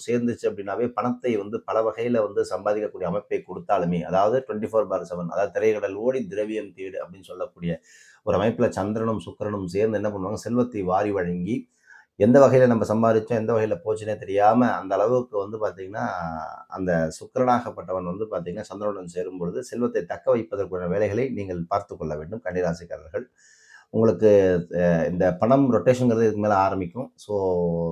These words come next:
அந்த ஃபினான்ஷியல் மேனேஜ்மெண்ட்டை நீங்க கண்ட்ரோல் பண்ணி பார்த்துக்கணும். அதே போல, அஹ், ஹெல்பிங் இன்டென்சி, உங்களுக்கு யாராவது பணம் கொடுக்கறது, இந்த மாதிரி யாராவது நீங்க ஹெல்ப் கேட்டதுன்னா கண்டிப்பா, கண்டிப்பா கிடைக்கும். ஆனா அதே சமயம் நீங்க கையில இருந்து கொடுக்க வேண்டாம், அது கண்டிப்பா உங்களுக்கு ஃபேவரட் பண்ணாது.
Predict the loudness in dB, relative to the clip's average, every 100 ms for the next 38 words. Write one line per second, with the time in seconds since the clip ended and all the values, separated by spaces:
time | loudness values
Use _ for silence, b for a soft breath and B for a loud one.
0 | -6 -12 _ b b b -2 2 2 2
1 | 2 2 2 -2 2 2 2 0 0 0
2 | -2 -2 0 -2 -2 -2 -2 -2 -12 -14
3 | _ _ 0 6 6 6 6 6 4 0
4 | -8 _ _ -10 -4 -4 0 0 0 2
5 | 4 4 2 0 2 2 4 2 2 4
6 | 4 4 2 2 0 2 2 6 4 4
7 | -6 0 4 6 6 4 2 0 2 2
8 | 0 -2 -4 -4 -6 -8 -8 -12 -2 0
9 | 0 -4 b b b b 2 4 4 2
10 | 0 -2 -4 -2 0 4 4 4 2 0
11 | 2 2 2 4 6 4 2 -2 -4 -2
12 | -2 0 -2 -4 -4 -6 -2 0 0 0
13 | -4 0 -2 -2 _ -6 -2 -2